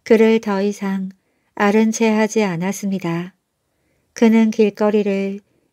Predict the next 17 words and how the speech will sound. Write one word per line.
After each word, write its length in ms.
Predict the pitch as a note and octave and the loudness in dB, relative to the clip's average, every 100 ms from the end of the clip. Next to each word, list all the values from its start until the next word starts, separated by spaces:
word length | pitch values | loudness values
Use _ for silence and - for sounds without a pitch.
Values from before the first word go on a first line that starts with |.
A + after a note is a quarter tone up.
| - | 0
이리저리 640 | G#3+ G#3+ A3+ A3+ G#3+ A3 | 4 6 6 4 0 0
떠돌며 680 | A3 A3 A3 G#3 E3+ F3 G#3+ _ _ _ _ _ | 0 -2 -2 -2 -4 -8 -10 _ _ _ _ _
"이제는 540 | - A3 A#3 A3 A3+ G#3+ | 0 4 4 4 0 0
꼼짝없이 1080 | A#3 G#3+ A#3 A3 G#3 G3+ - F#3+ F#3 F#3 - _ _ _ | -2 -2 -2 -2 -4 -6 -8 -6 -6 -8 -12 _ _ _
굶어 380 | _ A3 G#3+ A3 | _ 2 4 2
죽게 340 | A3 A3+ A3+ | 0 -2 -2
되었구나." 920 | A3 G3 F#3+ G3+ G#3 F#3 F#3 F#3 F#3 - _ _ _ _ | -2 -2 -4 -6 -6 -6 -6 -8 -10 -16 _ _ _ _
하고 360 | - A3+ F3 | -2 0 0
생각했습니다. 1160 | F3+ G#3+ G3+ G#3 G3+ G3 - G3 F#3 F3 F3 F#3+ _ _ _ _ _ _ _ _ | 0 -2 -4 -4 -6 -8 -6 -6 -4 -6 -6 -10 _ _ _ _ _ _ _ _
때마침 600 | A3+ A3+ A3+ A3+ A#3 G#3+ | 2 4 2 -2 -4 -4
그는 520 | G#3 F#3+ G3 F#3+ F#3+ - _ _ _ | -4 -4 -4 -6 -10 -16 _ _ _
어느 340 | - G#3 G3+ A3 | -2 0 2 2
집 240 | A3 A3+ | 2 0
곁을 540 | - G3 F#3 G#3 G3 G3 | -2 -8 -6 -6 -6 -6
지나가다가 960 | - F#3+ G3 G3+ G#3 G3+ G3 E3 F#3+ - _ _ _ _ _ | -6 -4 -4 -4 -4 -4 -4 -6 -8 -12 _ _ _ _ _
큰 280 | - A#3+ A#3 | -4 0 2
소리로 760 | A3+ A#3+ A#3 A3+ G3+ G3+ G3+ | 4 4 6 4 0 -4 -8